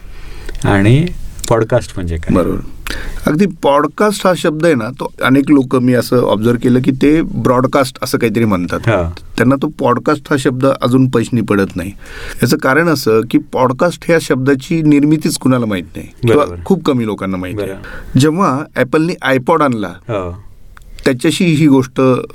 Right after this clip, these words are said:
Speaker 1: निगडीत
Speaker 2: जोड-,
Speaker 1: आहे.
Speaker 2: निगडीत आहे.
Speaker 1: बरोबर.
Speaker 2: iPod-वरून जे प्रसारित होतं ते पॉडकास्ट, असा त्याचा थोडक्यात
Speaker 1: मग
Speaker 2: अर्थ
Speaker 1: त्याची
Speaker 2: होता.
Speaker 1: स्टोरी आहे, ती न्यूयॉर्क
Speaker 2: ती
Speaker 1: टाइम्समध्ये मला वाटतं पहिल्यांदा
Speaker 2: हो,
Speaker 1: ते
Speaker 2: हो.
Speaker 1: लिहिला गेला शब्द
Speaker 2: आणि
Speaker 1: वगैरे.
Speaker 2: तो इतका रूढ झाला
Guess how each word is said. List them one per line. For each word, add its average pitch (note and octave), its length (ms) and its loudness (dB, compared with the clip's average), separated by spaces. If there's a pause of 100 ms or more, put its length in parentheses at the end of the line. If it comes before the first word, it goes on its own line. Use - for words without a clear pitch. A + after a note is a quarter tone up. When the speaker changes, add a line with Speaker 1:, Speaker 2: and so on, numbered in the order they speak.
Speaker 1:
निगडीत A2 220 4
Speaker 2:
जोड-, G#2+ 200 2
Speaker 1:
आहे. A2+ 100 -2
Speaker 2:
निगडीत G2+ 340 2
आहे. E2+ 160 -2
Speaker 1:
बरोबर. - 840 -4
Speaker 2:
iPod-वरून F3 600 2
जे F3 120 4 (360)
प्रसारित E3+ 440 0
होतं G#2+ 340 -4 (600)
ते G3+ 60 4
पॉडकास्ट, - 680 -4 (560)
असा C#3 180 0
त्याचा D3 320 0
थोडक्यात A#2+ 300 0
Speaker 1:
मग G#2+ 60 0
Speaker 2:
अर्थ - 80 0
Speaker 1:
त्याची E3 160 0
Speaker 2:
होता. F3 80 0
Speaker 1:
स्टोरी C3 280 2
आहे, C3 140 0
ती C3+ 60 2
न्यूयॉर्क A#2+ 380 2
Speaker 2:
ती E3 60 4
Speaker 1:
टाइम्समध्ये A#2 500 -4
मला A2+ 140 -4
वाटतं A2 240 -4
पहिल्यांदा G#2 460 0
Speaker 2:
हो, G#2+ 220 2
Speaker 1:
ते G#2+ 100 4
Speaker 2:
हो. G2+ 120 0
Speaker 1:
लिहिला G2+ 200 0
गेला F#2+ 340 0
शब्द F2+ 320 -4
Speaker 2:
आणि F2+ 80 2
Speaker 1:
वगैरे. F3+ 320 0
Speaker 2:
तो G3 100 6
इतका F#3+ 360 2
रूढ F3 380 0
झाला C3 360 0